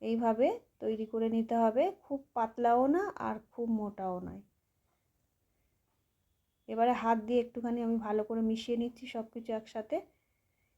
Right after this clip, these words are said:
এবারে চলে যাব ওভেনে। ওভেনে কড়াই বসিয়ে দিয়েছি আর দিয়ে দিচ্ছি সাদা তেল, বেশ খানিকটা তেল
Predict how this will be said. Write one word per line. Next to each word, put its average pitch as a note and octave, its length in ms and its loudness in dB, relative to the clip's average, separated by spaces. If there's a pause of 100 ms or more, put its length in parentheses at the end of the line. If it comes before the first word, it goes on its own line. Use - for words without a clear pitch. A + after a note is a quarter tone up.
(140)
এবারে C4+ 280 8
চলে C4 260 4
যাব A3+ 180 8 (120)
ওভেনে। A#3+ 420 4 (760)
ওভেনে A#3+ 320 -2
কড়াই A3 280 6
বসিয়ে A#3 300 0
দিয়েছি A3+ 400 2
আর C4+ 120 2
দিয়ে G#3+ 180 0
দিচ্ছি G#3+ 280 -8
সাদা A3 340 -2
তেল, A#3 180 0 (640)
বেশ B3 200 2
খানিকটা B3+ 420 -2
তেল A#3 160 2